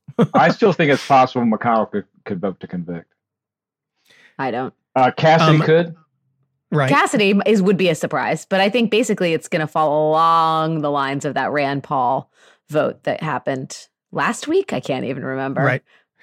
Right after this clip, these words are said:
Speaker 1: But there are still a few outstanding folks, um, Republicans who have, Rob Portman, Richard Burr,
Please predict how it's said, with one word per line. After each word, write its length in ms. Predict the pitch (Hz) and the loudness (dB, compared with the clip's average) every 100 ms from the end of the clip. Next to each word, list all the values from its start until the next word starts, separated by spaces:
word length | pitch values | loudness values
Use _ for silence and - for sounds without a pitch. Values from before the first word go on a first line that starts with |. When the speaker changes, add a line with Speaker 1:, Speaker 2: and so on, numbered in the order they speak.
| - - | -20 -2
Speaker 1:
But 140 | 233 | 0
there 160 | 247 226 | 4 4
are 100 | 214 | 2
still 320 | - 254 269 | 0 0 2
a 60 | 214 | 2
few 440 | - 196 202 196 | 0 0 2 2
outstanding 1080 | 180 175 - - 165 156 156 151 147 139 156 _ _ _ | 0 -2 -4 -2 0 2 2 2 0 -2 -6 _ _ _
folks, 520 | - 147 - - - - - | -2 -2 -2 -10 -10 -12 -4
um, 300 | 156 135 135 - | -2 0 -2 -4
Republicans 640 | 156 151 156 147 135 143 131 | -4 -2 -2 -4 -2 -2 -2
who 160 | 147 | -2
have, 400 | 131 135 123 123 - _ _ | 0 0 -4 -8 -16 _ _
Rob 220 | 131 120 | -4 -4
Portman, 560 | - 202 190 165 160 160 | 0 0 2 0 0 -2
Richard 340 | 147 127 131 | -4 -4 -4
Burr, 420 | 123 151 147 143 | 0 2 2 0